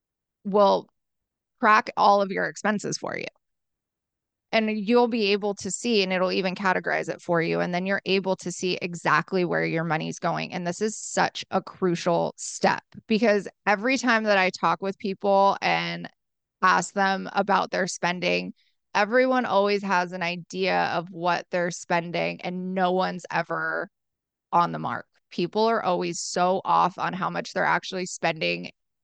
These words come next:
in each category, especially when it goes to things like travel or eating out. And it's just, it's all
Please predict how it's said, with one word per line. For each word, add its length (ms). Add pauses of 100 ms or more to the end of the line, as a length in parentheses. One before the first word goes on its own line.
(120)
in 200
each 320
category, 800 (240)
especially 640
when 160
it 120
goes 440 (120)
to 140
things 380
like 240
travel 360
or 300
eating 260
out. 220
And 220
it's 160
just, 260 (260)
it's 240
all 360